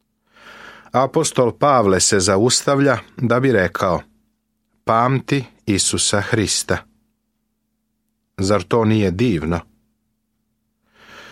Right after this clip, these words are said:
To znači da će on sesti na Davidov tron ovde na zemlji. Takođe,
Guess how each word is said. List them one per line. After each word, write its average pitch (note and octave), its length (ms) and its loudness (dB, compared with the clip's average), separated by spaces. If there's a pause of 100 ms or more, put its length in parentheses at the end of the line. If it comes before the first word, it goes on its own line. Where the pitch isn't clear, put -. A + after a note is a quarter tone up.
(140)
To C3+ 240 2
znači A#2 520 2
da G2 120 2
će A#2 200 0
on B2 280 2
sesti B2+ 460 -2
na G2+ 120 2
Davidov G#2+ 640 0
tron A2+ 400 0 (400)
ovde F#2 380 0
na F2+ 120 0
zemlji. F#2+ 380 0 (1600)
Takođe, B2 560 0